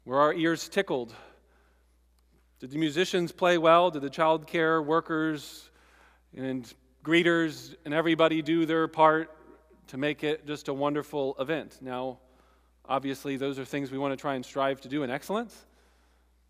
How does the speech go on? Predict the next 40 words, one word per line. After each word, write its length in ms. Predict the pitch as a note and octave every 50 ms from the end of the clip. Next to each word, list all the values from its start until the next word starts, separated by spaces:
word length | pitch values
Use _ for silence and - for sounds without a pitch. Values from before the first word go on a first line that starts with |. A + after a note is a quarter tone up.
| _ _ _ _
But 60 | -
is 60 | D3+
that 160 | D#3 A3+ B3+ -
primarily 400 | D4 C4+ A#3+ A#3+ B3 B3+ B3 G3+
what 260 | E3 F#3+ G#3+ F3 D#3
the 120 | F3 E3
church 520 | D3+ - - F#3 F#3 F3+ - - - - - - _ _ _
is 320 | - D#3+ D#3+ C3 G#2+ G2 G#2+ - - - - - - - _ _ _ _ _ _ _ _ _ _ _ -
as 120 | B2+ B2
we 140 | B2 C#3 C3+
read 320 | B2+ D3 D3 D3 C3+ A#2+ - - _ _ _ _ _ _ _ _ _ _ _ _ _ _ _ _ _ - -
the 80 | - B2
Bible? 460 | A#2 C#3 C#3 C3+ B2 G#2+ G2 E2+ - - - - _ _ _ _ _ _ _ _ _ _ _ _ _ _ _ _ _ _ _ _ _ _
As 100 | - A#2
we 80 | A#2+ C3
look 160 | C#3 E3 D#3
at 140 | E3+ D#3 C#3+
Jesus 500 | A#2+ C#3 D#3 E3+ D#3 C3+ B2 A2+ - -
and 100 | C#3 C3+
look 200 | D3+ F3 - -
at 140 | E3+ D#3 -
who 180 | - F3+ E3+
he 280 | D3 - G#3+ A#3+ B3+ G#3+
is 220 | E3 D#3 E3 D#3
and 140 | D#3 D#3+ D3+
see, 240 | - F#3 F#3+ E3+ - - - - - -
if 160 | D#3 D3+ C#3
that's 240 | G3 B3+ C#4+ C#4 -
who 100 | B3+ G#3+
Jesus 380 | E3 - A#3 B3+ B3 A#3 F3
is, 160 | F#3 F3 E3 D3
then 260 | E3 E3+ F3+ F3 E3+
what 180 | F#3 B3 B3+
does 140 | - G3 F3+
that 180 | D3+ G3 G3 F#3
mean 300 | F#3 F#3 F3+ E3 D3 B2+
the 140 | C3 C3 A#2+
church 480 | - - - A#3 C4 - - - -
must 320 | D3 C3 A#2 - - - -
be? 180 | B2+ G#2+ -